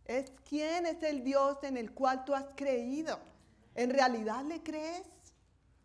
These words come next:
Volvemos a lo mismo, el conocimiento de Dios. Sí, yo sé que Dios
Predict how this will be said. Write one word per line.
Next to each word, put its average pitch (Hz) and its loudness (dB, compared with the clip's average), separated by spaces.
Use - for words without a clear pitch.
Volvemos 247 0
a 330 -2
lo 254 0
mismo, 247 -6
el 247 0
conocimiento 254 -2
de 220 0
Dios. 180 -4
Sí, 285 -4
yo 262 0
sé 233 -6
que 233 -6
Dios 247 -4